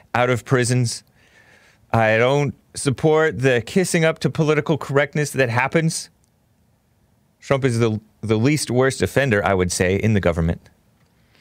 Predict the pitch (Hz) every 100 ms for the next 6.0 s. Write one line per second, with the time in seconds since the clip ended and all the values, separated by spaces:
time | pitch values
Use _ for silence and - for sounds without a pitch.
0 | - - - - 104 98 90 90 - _
1 | - - - - _ _ _ _ _ _
2 | _ _ _ _ _ _ _ _ _ _
3 | _ _ _ _ - 147 180 185 180 -
4 | 160 170 165 139 139 135 98 95 110 117
5 | 104 - 110 110 87 113 120 107 85